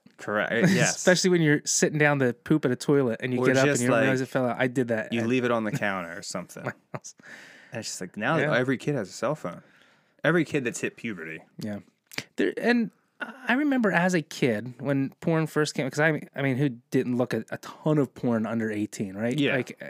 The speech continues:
Speaker 2: in, in our generation. So, I mean, anybody with access to it, right? And I remember it was always like, "Are you eighteen?" Yes.
Speaker 1: Yes.
Speaker 2: Okay. Like, for something that shocking to, like, enter into a child's mind, like, a little yes or no,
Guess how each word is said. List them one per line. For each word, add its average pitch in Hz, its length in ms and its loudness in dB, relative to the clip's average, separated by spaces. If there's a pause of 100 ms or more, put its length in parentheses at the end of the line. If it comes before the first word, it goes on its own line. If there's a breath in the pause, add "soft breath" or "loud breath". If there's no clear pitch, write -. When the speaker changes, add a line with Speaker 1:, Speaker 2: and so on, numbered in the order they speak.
Speaker 2:
in, 123 240 -2
in 113 160 -6
our 113 100 -2
generation. 113 460 -2 (480 loud breath)
So, 156 400 2 (340)
I 147 60 -2
mean, 147 120 4
anybody 143 240 6
with 117 60 2
access 113 360 -2
to 113 140 -8
it, - 120 -14
right? 120 220 -8 (320 soft breath)
And 165 80 -2
I - 20 4
remember 214 220 4
it - 20 8
was 156 100 4
always 165 280 4
like, 131 300 2 (100)
"Are 160 80 4
you 170 120 4
eighteen?" 175 540 0
Yes. - 460 -6
Speaker 1:
Yes. - 140 -4
Speaker 2:
Okay. 113 160 -4 (340 loud breath)
Like, 185 240 0 (180)
for - 180 -4
something 180 600 0
that 120 400 0 (580)
shocking 127 760 -2 (440)
to, 139 160 2
like, 113 320 0 (120)
enter 120 260 0
into 117 380 -2
a 101 40 -10
child's 110 440 -6
mind, 113 340 -6 (540 loud breath)
like, 135 160 0
a 131 80 -4
little 160 240 2
yes 139 260 0
or 120 80 -4
no, 110 380 -4